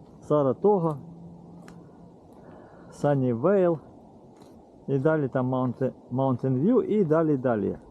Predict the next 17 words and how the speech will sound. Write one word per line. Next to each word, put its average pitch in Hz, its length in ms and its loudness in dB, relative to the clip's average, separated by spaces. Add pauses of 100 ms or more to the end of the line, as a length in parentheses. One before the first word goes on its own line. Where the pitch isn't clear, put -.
А, 110 240 -2
і 110 100 -4
ще 127 280 -2
є, 127 200 2 (460)
є 131 200 -2 (760)
Лос-Алтос, 131 1200 -2 (1080)
один 131 280 0
із 123 120 -2
самих 127 300 0
дорогих 123 500 0
містечок. - 540 -4 (460)
Ну, 175 140 2
тобто 135 280 0
самі 123 300 0
дорогі 123 320 2
будинки 120 420 0
там, 95 220 -4